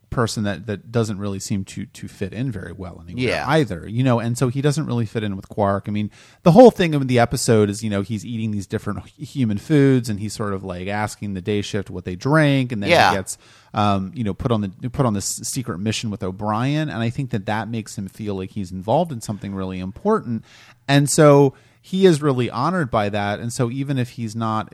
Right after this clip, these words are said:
Speaker 1: uh, completely clear on what, what they're, well, he's cl-, he's clear on what they're doing, but he's not clear on why they're doing it. But he doesn't really think to ask because he trusts O'Brien, and also he feels involved for the first time.
Speaker 2: Well,
Speaker 1: And I
Speaker 2: there
Speaker 1: think
Speaker 2: is
Speaker 1: that,
Speaker 2: that
Speaker 1: and I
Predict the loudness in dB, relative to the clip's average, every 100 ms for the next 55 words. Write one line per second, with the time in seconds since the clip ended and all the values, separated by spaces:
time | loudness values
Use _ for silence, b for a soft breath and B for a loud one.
0 | -18 -20 -16 -16 -8 -8 -6 -10 -10 -8
1 | -4 -2 -2 -6 -8 -8 -4 -4 -2 -2
2 | 6 6 6 -2 -4 -8 -6 -8 -8 -2
3 | 0 0 -2 -6 -2 -2 -2 -2 -4 -8
4 | -6 -4 -2 -2 -2 -4 -6 -6 -6 -6
5 | -6 -4 -6 -6 -6 -6 -4 -6 -8 -8
6 | -4 -4 -6 -10 -8 -2 0 0 -2 b
7 | b b _ -8 -4 0 0 0 -2 0
8 | 0 0 -2 -4 -6 -8 -10 -6 -6 -6
9 | 0 6 6 4 -6 -12 -14 -14 -16 -12
10 | 0 6 8 8 10 10 8 8